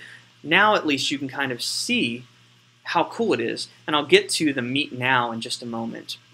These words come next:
but I want to talk about that a little later. But I want to talk a little more about files.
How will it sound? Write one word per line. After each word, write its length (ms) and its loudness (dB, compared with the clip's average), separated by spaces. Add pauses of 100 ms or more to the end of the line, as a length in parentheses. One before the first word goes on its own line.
(120)
but 200 -8 (200)
I 40 -6
want 140 -4
to 40 -8
talk 140 0
about 200 -2
that 120 2
a 20 -4
little 300 -6
later. 320 2 (1600)
But 100 2
I 40 8
want 120 4
to 60 0
talk 140 4
a 40 2
little 140 4
more 160 2
about 300 2
files. 720 -4